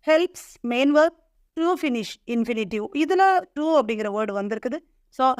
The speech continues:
ஹெல்ப் அப்படிங்கிற வெர்ப் மெயின் வெர்பா வரும்போது அந்த இன்ஃபினிட்டிவ் வெர்ப் முன்னாடி to சேர்த்தும் எழுதலாம், சேர்க்காமையும் எழுதலாம்.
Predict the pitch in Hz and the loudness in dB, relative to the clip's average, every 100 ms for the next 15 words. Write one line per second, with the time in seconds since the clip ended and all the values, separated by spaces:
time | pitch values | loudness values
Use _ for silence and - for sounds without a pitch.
0 | 226 294 349 359 294 214 233 226 220 233 | 0 2 2 2 2 2 -2 -2 -2 -2
1 | 220 233 247 220 214 220 208 208 208 208 | -2 -2 0 -2 0 0 0 -2 -2 -4
2 | 208 208 - - 226 220 247 262 330 320 | -4 -6 -8 -4 -2 0 0 0 0 -2
3 | 320 311 294 226 226 226 202 202 202 202 | -2 -2 -2 -2 -2 -2 -4 -4 -4 -4
4 | 202 214 - 262 262 254 - 247 277 277 | -6 -10 -10 -6 -2 -2 0 0 0 0
5 | 339 302 247 247 339 392 _ _ 220 202 | 0 0 -2 0 -2 -2 _ _ -10 -6
6 | 226 214 214 208 202 196 220 349 | -4 -2 -2 -4 -4 -2 -2 -2